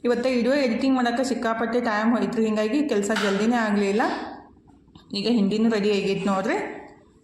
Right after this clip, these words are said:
ಈ ಹಿಂಡಿ ರೆಡಿ ಮಾಡಿ ಇಟ್ಬಿಟ್ಟು, ಹ್ಮ್, ಫಸ್ಟಿಗೆ ಕ್ಲೀನ್ ಮಾಡ್ಕೊಂಡ್ಬಿಡ್ತೀನಿ. ಕ್ಲೀನ್ ಮಾಡ್ಕೊಂಡು ಅರ್ಬಿ ತೊಳ್ಯಾಕ ಹೋಗ್ತೀನಿ ರೀ. ಹೊತ್ತು ಮುಣುಗುತ್ತಂದ್ರೆ ಅರ್ಬಿ ಸರಿಯಾಗಿ ಒಣಗಂಗೆ ಇಲ್ಲ ರೀ. already ಈಗ ಟೈಮ್ ನಾಲ್ಕೂವರೆ ಆಗೈತಿ.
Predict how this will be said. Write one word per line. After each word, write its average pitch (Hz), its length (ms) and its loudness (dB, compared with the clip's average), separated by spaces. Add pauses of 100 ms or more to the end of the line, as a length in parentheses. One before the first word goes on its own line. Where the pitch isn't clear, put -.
ಈ 202 80 0
ಹಿಂಡಿ 214 240 2
ರೆಡಿ 208 200 0
ಮಾಡಿ 208 200 0
ಇಟ್ಬಿಟ್ಟು, 208 400 -2
ಹ್ಮ್, 208 760 0
ಫಸ್ಟಿಗೆ - 460 -4
ಕ್ಲೀನ್ 233 220 2
ಮಾಡ್ಕೊಂಡ್ಬಿಡ್ತೀನಿ. 208 680 0
ಕ್ಲೀನ್ 214 260 0
ಮಾಡ್ಕೊಂಡು 208 460 0
ಅರ್ಬಿ 214 380 0
ತೊಳ್ಯಾಕ 196 320 -2
ಹೋಗ್ತೀನಿ 196 500 -2
ರೀ. 277 60 0 (760)
ಹೊತ್ತು 247 240 -2
ಮುಣುಗುತ್ತಂದ್ರೆ 277 480 2
ಅರ್ಬಿ 247 260 0
ಸರಿಯಾಗಿ 240 320 2
ಒಣಗಂಗೆ 233 440 2
ಇಲ್ಲ 220 300 2
ರೀ. 254 120 0
already 220 480 0
ಈಗ 226 220 2
ಟೈಮ್ 226 340 0
ನಾಲ್ಕೂವರೆ 220 460 2
ಆಗೈತಿ. 208 440 2